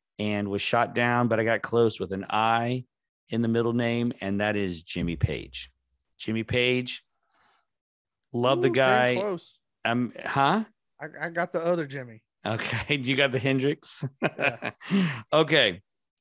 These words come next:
Speaker 1: I'm gonna, I'm gonna save the one that I think we may match last. Okay, the next guy,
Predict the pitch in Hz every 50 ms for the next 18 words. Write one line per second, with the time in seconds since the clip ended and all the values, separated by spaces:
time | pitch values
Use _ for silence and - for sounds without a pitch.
0 | _ _ _ _ _ - 131 156 170 175 185 170 143 - 131 143 160 160 160 156
1 | - - 190 180 180 180 160 170 156 143 151 151 156 147 131 127 127 - - 139
2 | 143 135 131 123 120 117 113 113 117 117 117 120 120 117 117 107 - - - -
3 | _ - 104 110 107 107 110 110 120 120 - - - - 117 113 120 107 98 -
4 | - 120 127 135 143 151 170 165 - - - 170 170 170 175